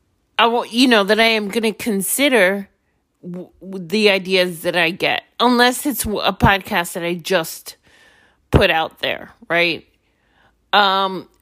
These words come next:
so what am I gonna talk about? I'm gonna talk about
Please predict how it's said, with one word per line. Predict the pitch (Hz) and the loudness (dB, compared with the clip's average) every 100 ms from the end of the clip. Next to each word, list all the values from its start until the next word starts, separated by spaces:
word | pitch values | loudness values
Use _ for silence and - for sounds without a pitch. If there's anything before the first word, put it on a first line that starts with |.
| 226 | -8
so | - 349 240 - 147 - _ _ _ _ _ | 2 4 4 -2 -14 -20 _ _ _ _ _
what | 196 185 247 240 | -6 2 2 2
am | 233 | 0
I | 208 | -2
gonna | 202 196 180 | -2 -4 -4
talk | - 170 165 | -2 -2 -4
about? | 127 131 - _ _ _ - _ _ _ _ | -10 -10 -10 _ _ _ -20 _ _ _ _
I'm | 196 196 | -6 -2
gonna | 247 247 226 | 0 0 -4
talk | - 214 208 | 0 0 0
about | 202 190 180 170 - | -2 2 2 2 0